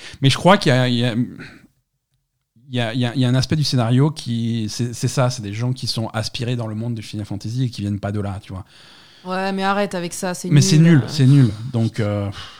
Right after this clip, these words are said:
Speaker 1: non, je sais pas. Euh, Tokyo Game Show toujours. Euh, alors, non, je, je te parle quand même de Stranger of Paradise parce qu'il y a une date de sortie qui est annoncée, hein, cette fois-ci
Speaker 2: Mais
Speaker 1: le
Speaker 2: ils vont vraiment sortir ce truc ?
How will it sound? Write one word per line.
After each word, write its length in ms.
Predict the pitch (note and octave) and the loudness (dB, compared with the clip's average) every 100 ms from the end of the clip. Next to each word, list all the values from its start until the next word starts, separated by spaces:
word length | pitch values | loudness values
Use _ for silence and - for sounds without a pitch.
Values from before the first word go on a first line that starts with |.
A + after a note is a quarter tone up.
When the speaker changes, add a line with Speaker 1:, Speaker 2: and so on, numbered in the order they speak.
| - _ _ - | -20 _ _ -16
Speaker 1:
non, 180 | F#2+ F#2+ | -12 -10
je 100 | - | -10
sais 60 | - | -14
pas. 120 | - _ _ _ _ _ _ _ - - - - _ _ - | -18 _ _ _ _ _ _ _ -20 -20 -20 -20 _ _ 0
Euh, 560 | C3 C3+ C3 B2+ B2+ B2 B2 A#2+ C3 F2 D#2+ F2+ - D2+ - | 4 6 6 4 4 2 0 -2 -6 -12 -16 -18 -20 -18 0
Tokyo 220 | D3 E3 | 0 4
Game 140 | D3+ D3+ | 4 4
Show 160 | D#3 | 2
toujours. 500 | C#3+ C#3+ D3 D3+ D3 | 0 0 2 2 2
Euh, 200 | C#3+ C#3+ D3 | 4 4 4
alors, 280 | D#3+ C3+ - | 4 4 2
non, 260 | D3+ D#3+ A#2+ - _ - | 2 2 2 -4 _ -16
je, 140 | - - | -12 -10
je 100 | - | -4
te 80 | |
parle 180 | B2 C#3+ | 2 2
quand 100 | C3 | 4
même 100 | C3 | 4
de 60 | B2 | 4
Stranger 260 | - A#2 | 2 0
of 120 | A#2 - | 0 0
Paradise 340 | A#2 C3 C#3+ | 2 4 2
parce 160 | A#2+ - | 0 -2
qu'il 120 | A2+ | -2
y 20 | |
a 40 | |
une 140 | A2 A2+ | 0 2
date 160 | C3 | 2
de 100 | C3 | 2
sortie 380 | A#2+ A#2+ - C3 | 0 -2 -4 -6
qui 160 | B2 G#2+ | -4 -4
est 40 | |
annoncée, 420 | G2+ G2+ G2+ A#2 A#2 | -2 -4 -2 -2 -2
hein, 160 | G#2 | -4
cette 140 | G#2 - | -6 -8
fois-ci 180 | G2+ G3+ | -4 -2
Speaker 2:
Mais 60 | |
Speaker 1:
le 60 | G#3+ | 0
Speaker 2:
ils 40 | |
vont 140 | G3 G3 | 0 -2
vraiment 400 | F3+ A#3 E4 A#4 | -2 -2 0 0
sortir 360 | G4 F#4+ - A#4 | -4 -8 -4 -4
ce 100 | G#4+ | -4
truc ? 200 | F#4+ - | -6 -6